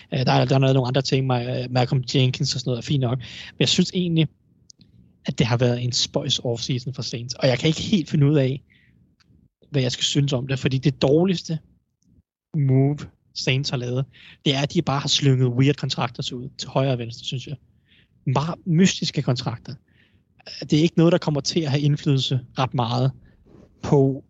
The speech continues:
hvor gode de er i tyve tyve. Så når jeg sidder og kritiserer dem her, så, altså, det kommer ikke til at have indflydelse på, hvordan jeg ser Saints som hold lige nu her. Men det er mere langsigtet, synes jeg, at de har, de har slynget nogle mærkelige kontrakter over bordet.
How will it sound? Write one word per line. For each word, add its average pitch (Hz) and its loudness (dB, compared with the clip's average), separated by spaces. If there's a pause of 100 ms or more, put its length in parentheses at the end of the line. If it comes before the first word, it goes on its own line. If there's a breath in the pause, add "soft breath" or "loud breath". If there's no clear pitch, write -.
(640)
hvor 143 0
gode 131 2
de 127 0
er 113 2
i 123 0
tyve 123 -4
tyve. 123 -2 (380 loud breath)
Så - 2
når 127 2
jeg 147 4
sidder 160 2
og 151 0
kritiserer 139 0
dem 127 -4
her, 135 -2 (120)
så, 131 -2 (120)
altså, 120 -4
det 120 -6
kommer 127 0
ikke 139 0
til 165 2
at 131 6
have 123 4
indflydelse 127 2
på, 127 2
hvordan 120 -2
jeg 120 -2
ser 123 -4
Saints 127 -2
som 127 -4
hold 127 0
lige 123 -2
nu 123 -6
her. 131 -2 (380 loud breath)
Men 135 2
det 143 6
er 139 4
mere 156 6
langsigtet, 135 -2
synes 139 -4 (240)
jeg, 160 0
at 135 -4
de 139 0
har, 117 -2 (800 loud breath)
de - -
har - 4
slynget 131 4
nogle 120 2
mærkelige - -10
kontrakter 131 -4
over 123 -2
bordet. 127 -6